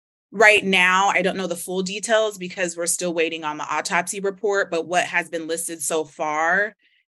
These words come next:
is pulmonary embolism, pneumonia, sepsis, and then, of course, she lost, um,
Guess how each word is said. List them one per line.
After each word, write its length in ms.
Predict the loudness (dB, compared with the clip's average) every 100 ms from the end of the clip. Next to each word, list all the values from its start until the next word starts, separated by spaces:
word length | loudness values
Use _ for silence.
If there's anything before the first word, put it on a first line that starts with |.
| _
is 800 | 2 4 4 4 0 -6 -10 -10 -16 _
pulmonary 520 | -4 0 2 4 4
embolism, 920 | 2 0 0 0 0 -2 -2 -4 -8 -16 _ -10
pneumonia, 960 | -2 2 2 0 0 0 2 0 -2 -12 _ _ _ _ -8
sepsis, 1200 | -2 6 6 4 -6 -2 -2 -2 -6 -6 -10 -16 _ _ _ _ _ _ _ _
and 120 | -4 -2
then, 120 | -2
of 100 | -4
course, 220 | -6 -4
she 180 | -2 -4
lost, 720 | 0 0 0 -2 -4 -6 -4
um, 540 | -2 -2 -6 -10 -18